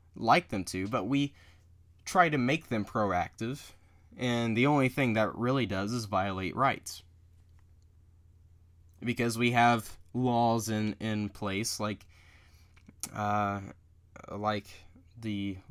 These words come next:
laws that we have set in place to empower the war on drugs.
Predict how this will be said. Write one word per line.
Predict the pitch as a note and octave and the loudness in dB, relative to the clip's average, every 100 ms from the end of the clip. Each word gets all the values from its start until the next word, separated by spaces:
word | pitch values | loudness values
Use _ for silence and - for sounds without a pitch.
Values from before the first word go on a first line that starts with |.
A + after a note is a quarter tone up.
| - | -8
laws | A#2 A2 G#2+ G#2+ G2 - - - - - | -2 0 2 0 -2 -4 -8 -12 -10 -4
that | G#2+ | -2
we | A2 | -2
have | G2+ | -2
set | - G#2+ | -2 -2
in | G#2 | -4
place | - G#2 G2+ - - - - - - - - - - - | -4 -4 -4 -6 -10 -16 -20 -20 -20 -20 -20 -20 -20 -8
to | B2+ | -4
empower | G#2+ A#2 A2 A2 A2 | -2 2 4 4 0
the | G#2 | -2
war | G#2 G#2+ | -2 0
on | G#2+ A2+ | 0 0
drugs. | G#2 F2 G2+ B2 | -2 -2 -4 -8